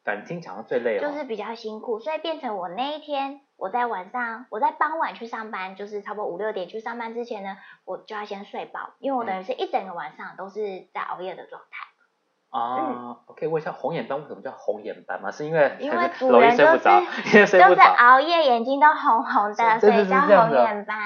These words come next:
Speaker 1: 啊，是真的是这样子啊。
Speaker 2: 是的，是这样。
Speaker 1: 然后要奇怪是红眼是什么，什么专业术语，什么，哦，叫红眼。
Speaker 2: <laughs> 对，就是熬夜。客人其实搭红眼班的班机也蛮辛苦的，因为也不见得能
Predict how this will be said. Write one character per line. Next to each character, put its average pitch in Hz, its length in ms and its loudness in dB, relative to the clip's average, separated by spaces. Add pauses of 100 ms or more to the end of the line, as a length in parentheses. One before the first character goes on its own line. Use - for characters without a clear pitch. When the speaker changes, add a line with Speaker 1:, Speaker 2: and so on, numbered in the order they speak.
(360)
Speaker 1:
啊， 117 240 -6
是 175 80 -14
真 175 100 -4
的 170 60 -8
是 175 80 -6
这 170 40 -2
样 143 120 0
子 151 40 -2
啊。 190 80 0
Speaker 2:
是 240 140 -4
的， 214 240 0 (140)
是 196 100 -10
这 196 60 -6
样。 - 0 -
Speaker 1:
然 202 60 -2
后 151 60 -4
要 170 80 2
奇 165 140 -6
怪 151 100 -2
是 156 120 -2
红 160 80 -2 (100)
眼 120 100 -2
是 151 200 -6
什 131 120 -10
么， 101 140 -12
什 110 80 -12
么 107 80 -6
专 143 300 -4
业 151 120 2
术 139 280 -8
语， 113 120 -16
什 - 60 -20
么， 101 140 -20
哦， 127 100 -16
叫 - 140 -12
红 135 100 -4
眼。 - 120 -10
Speaker 2:
<laughs> - 60 -10 (720)
对， - 280 -10
就 220 140 -12
是 233 100 -8 (140)
熬 175 200 -6
夜。 208 220 -10
客 359 240 -4
人 262 140 -4
其 233 140 -6
实 226 140 -6
搭 247 180 -6
红 220 180 -12
眼 196 160 -14
班 190 160 -12
的 196 60 -14
班 196 240 -12
机 202 100 -12
也 190 80 -12
蛮 165 220 -20
辛 175 200 -20
苦 175 160 -18
的， 180 140 -16
因 180 100 -14
为 196 100 -12
也 165 80 -16
不 180 100 -20
见 180 200 -16
得 170 60 -20
能 147 100 -20